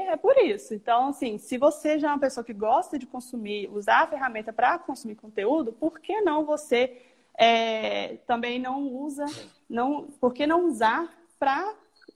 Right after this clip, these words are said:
produzir conteúdo, né? É... e aí,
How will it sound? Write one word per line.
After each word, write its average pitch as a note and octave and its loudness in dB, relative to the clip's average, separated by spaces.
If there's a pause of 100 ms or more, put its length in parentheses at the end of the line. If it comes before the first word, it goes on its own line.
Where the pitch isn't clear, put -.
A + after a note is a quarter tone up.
produzir D#4+ -2
conteúdo, G#3+ -6 (420)
né? A3+ 0 (800)
É... G3+ 4
e D#4 2
aí, D4+ -2